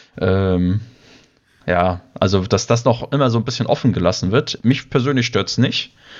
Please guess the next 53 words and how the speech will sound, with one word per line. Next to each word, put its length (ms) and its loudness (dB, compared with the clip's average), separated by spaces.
Äh, 340 0
ich 100 -8
find 180 0
das 120 0
auch 180 0
ganz 200 0
interessant. 540 -2
Also 140 0
ich, 160 -4
also 140 0
ich 120 -4
glaub, 480 -2
also 240 2
Twin 440 -2
Peaks-Fans 800 -2
oder 200 0
so, 140 2
die 180 -2
würden 200 0
auf 140 -2
jeden 120 0
Fall 140 0
auch 100 0
Spaß 380 -2
mit 240 -2
Black 220 -2
Spot 260 0
haben. 280 0
Ich 80 -20
glaub, 220 0
da 80 2
gibt's 260 -2
viele 220 0
Parallelen. 800 0
Vielleicht 260 0
auch 120 0
mit 180 -2
Dark. 360 0
Ich 100 -14
hab 140 0
von 220 2
Twin 240 0
Peaks 200 -4
und 100 0
von 220 0
Dark 260 0
nur 120 2
die 80 -2
erste 220 0
Folge 340 0
gesehen. 480 0
Äh, 100 -4
aber 440 0